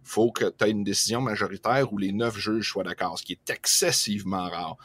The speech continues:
Et, et, et ça, c'est une autre chose que brassé, honnêtement, pour des avocats qui lisent ce jugement-là, eux vont être beaucoup plus intéressés par le fait de dire,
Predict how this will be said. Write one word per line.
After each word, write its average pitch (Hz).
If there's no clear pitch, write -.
Et, 107
et, 98
et 104
ça, -
c'est -
une 117
autre 101
chose 139
que 110
brassé, 95
honnêtement, 110
pour 98
des 98
avocats 107
qui -
lisent 110
ce 101
jugement-là, 92
eux 151
vont 101
être 101
beaucoup -
plus 170
intéressés 101
par 101
le 92
fait 135
de 98
dire, 110